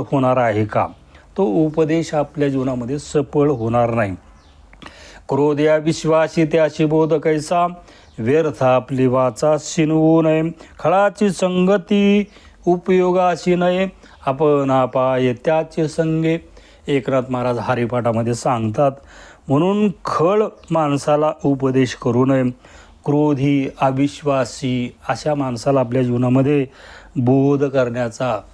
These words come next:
प्रयत्न करू नये, कारण ते आपल्या वाचेला शीन येणार आहे, असं महाराज अभंगाच्या दुसऱ्या चरणामध्ये सांगतात.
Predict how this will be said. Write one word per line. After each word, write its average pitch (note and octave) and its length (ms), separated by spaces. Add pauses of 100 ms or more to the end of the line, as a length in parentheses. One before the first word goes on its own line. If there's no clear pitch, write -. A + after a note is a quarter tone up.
(240)
प्रयत्न B2+ 360
करू A#2+ 280
नये, C3+ 160
कारण G3+ 360
ते F#3 480
आपल्या D3 340
वाचेला C3 800
शीन C3 460
येणार B2 320
आहे, B2 300 (560)
असं B2+ 180
महाराज A#2+ 360
अभंगाच्या B2 680
दुसऱ्या C#3 520
चरणामध्ये C#3 580
सांगतात. C3+ 480